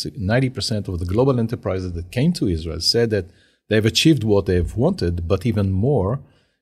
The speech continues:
Israel has contributed to their competitiveness on a global basis, more than just getting the R and D services in Israel.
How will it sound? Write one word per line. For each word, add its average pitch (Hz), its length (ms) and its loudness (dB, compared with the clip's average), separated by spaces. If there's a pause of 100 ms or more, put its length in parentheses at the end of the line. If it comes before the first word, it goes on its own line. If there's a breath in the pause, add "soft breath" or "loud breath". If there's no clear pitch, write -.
(380 soft breath)
Israel 151 300 4
has 127 200 2
contributed 101 920 0
to - 160 -2
their 110 180 4
competitiveness 101 1080 -2
on 107 140 0
a 101 40 -2
global 90 360 -4
basis, - 560 -12 (400)
more 113 200 4
than 117 180 2
just 101 340 -4
getting 95 360 -4
the 90 120 -6
R 92 180 -4
and 87 140 -4
D 87 140 -6
services 87 600 -6
in 76 120 -10
Israel. 71 300 -16